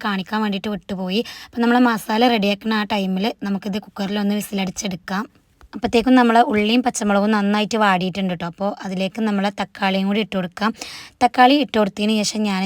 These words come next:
just ഒന്ന് അടച്ച് വെച്ചിട്ടാണ് ട്ടോ കുക്ക് ചെയ്യണത്. അപ്പോൾ പെട്ടെന്ന് തന്നെ നമ്മളെ തക്കാളി ഒന്ന് വെന്ത് ഉടഞ്ഞു കിട്ടും. ഞാനിങ്ങനെ റെസിപ്പി വീഡിയോ ഒന്നും ചെയ്യലില്ല, ഞാൻ ഫസ്റ്റ് ടൈമാണ് ഇങ്ങനെ ചെയ്യണത്. അപ്പം ഞാൻ അതിന് മാത്രമുള്ള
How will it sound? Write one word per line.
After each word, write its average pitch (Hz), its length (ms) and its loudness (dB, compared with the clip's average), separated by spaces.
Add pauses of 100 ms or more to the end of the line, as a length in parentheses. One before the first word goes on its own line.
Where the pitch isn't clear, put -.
(120)
just - 280 -6
ഒന്ന് 202 160 -2 (160)
അടച്ച് 185 340 -6
വെച്ചിട്ടാണ് 175 460 -6
ട്ടോ 175 160 -10
കുക്ക് - 220 -14
ചെയ്യണത്. 180 340 -2 (380)
അപ്പോൾ 269 260 0
പെട്ടെന്ന് 226 360 0
തന്നെ 214 240 0
നമ്മളെ 196 280 0
തക്കാളി 190 400 -2
ഒന്ന് 190 200 0
വെന്ത് 180 260 -2 (180)
ഉടഞ്ഞു 175 340 -2
കിട്ടും. 185 260 -6 (640)
ഞാനിങ്ങനെ 285 440 8
റെസിപ്പി 254 420 0
വീഡിയോ 233 220 4
ഒന്നും 226 200 0
ചെയ്യലില്ല, 190 460 -2 (160)
ഞാൻ 180 160 -4
ഫസ്റ്റ് - 260 -10
ടൈമാണ് 202 360 0
ഇങ്ങനെ 202 240 -2
ചെയ്യണത്. 175 360 -4 (200)
അപ്പം - 220 -12
ഞാൻ 190 140 -2
അതിന് 190 280 -4
മാത്രമുള്ള 226 400 -4